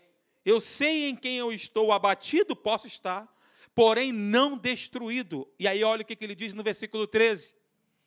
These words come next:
"Tendo, porém, o mesmo espírito da fé", ou seja, ele crê com o coração e declara com a boca,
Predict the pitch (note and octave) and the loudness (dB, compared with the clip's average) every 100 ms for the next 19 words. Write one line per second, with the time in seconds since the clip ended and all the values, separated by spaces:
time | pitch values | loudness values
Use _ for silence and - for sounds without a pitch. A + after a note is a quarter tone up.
0 | _ _ _ _ - D#4 E4 D#4+ D#4 C#4+ | _ _ _ _ 0 2 2 -2 2 4
1 | C4+ D4+ D4+ C4+ A3+ D4+ E4 A#3+ C#4 - | 6 4 0 -2 0 0 0 0 -4 -4
2 | - C#4+ D4 C#4 C4+ B3 - - C4+ B3+ | -6 -4 -4 -4 2 2 2 2 2 4
3 | C4+ B3+ - A#3 F3 D#3 - _ _ F3+ | 0 -2 -4 -2 -4 -6 -10 _ _ -6
4 | G3 F#3+ - C#4 C#4+ C#4+ C#4 C4+ C4 A3+ | -4 -4 -2 0 0 0 0 2 2 0
5 | B3+ B3+ B3+ B3+ B3 A#3+ A#3 - A#3 F#3 | -2 -2 0 -2 0 -2 -2 -4 -2 6
6 | A3 A3 - A#2+ | 6 6 -2 -8